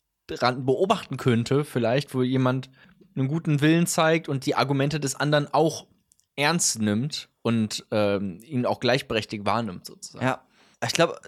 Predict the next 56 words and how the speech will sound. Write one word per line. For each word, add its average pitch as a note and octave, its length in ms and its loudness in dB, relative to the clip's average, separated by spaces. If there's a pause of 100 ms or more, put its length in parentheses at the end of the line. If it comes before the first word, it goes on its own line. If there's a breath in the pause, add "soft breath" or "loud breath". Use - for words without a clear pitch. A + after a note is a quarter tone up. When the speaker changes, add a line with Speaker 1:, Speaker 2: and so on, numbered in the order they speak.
Speaker 2:
zweierlei. D3+ 400 0
Auf A#2+ 80 0
der C3+ 120 2
einen C#3+ 100 0
Seite C#3+ 200 -2
geht's - 300 -8
sicherlich C3 300 -6
auch A#2+ 100 -4
um A#2+ 100 -4
Eitelkeit - 540 -4
oder A#2 200 -2
in A2+ 60 -2
der A#2 60 -4
Psychologie B2 540 -6
nennt A#2 140 -2
man's B2 100 -6
irgendwie A#2 200 -4
so G#2+ 80 -4
Selbstwertschutz. - 1080 -2 (260 soft breath)
Und - 240 0
ist - 100 -6
natürlich C3+ 280 -4
auch C3 120 -6
interessant, A#2+ 440 -4
wie A#2+ 140 0
reagiert C3 520 -2
der F2+ 140 2
andere D#3+ 340 -2
dann F#2 240 -6
darauf, F#2+ 460 -6
wenn F#2 180 -4
ich - 220 -16
ein, - 280 -4
wenn A2 120 -2
ich A2 120 -8
einen G2 100 -10
Fehler C#3+ 280 -2
eingestehe? F#2+ 720 -10 (360 soft breath)
Speaker 1:
Ja. A#2 140 0 (180 loud breath)
Speaker 2:
Und A2+ 120 0
im A2+ 100 0
Politischen B2 380 -6
ist B2+ 160 -8
es A#2 60 -12
dann B2+ 140 2
ja B2 60 2
doch C3 300 -4
häufig C3 240 -4
auch, A2+ 120 2
es A#2 120 -8
geht A#2+ 120 -2
irgendwie A2 200 -4
um G2 120 -2
Machterhalt, D3 800 -2
<laughs> - 20 -16
um A#2+ 100 -10